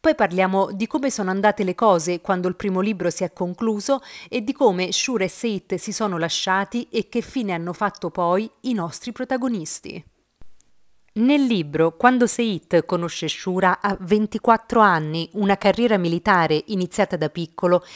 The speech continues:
e un interesse per le lingue straniere, la filosofia, la poesia e l'estetica.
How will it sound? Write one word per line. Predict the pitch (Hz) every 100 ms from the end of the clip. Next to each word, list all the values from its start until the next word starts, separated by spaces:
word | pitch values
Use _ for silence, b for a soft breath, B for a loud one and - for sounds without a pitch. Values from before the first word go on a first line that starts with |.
| B
e | 226 -
un | 233
interesse | 233 233 247 262 - 254
per | 240 202
le | 220
lingue | 233 240 233
straniere, | - 226 233 226 160 160 151
la | 165 175
filosofia, | - 175 165 180 208 180 156 151
la | 175 175
poesia | 190 165 175 175 190 -
e |
l'estetica. | 208 196 - - 180 143 170 - -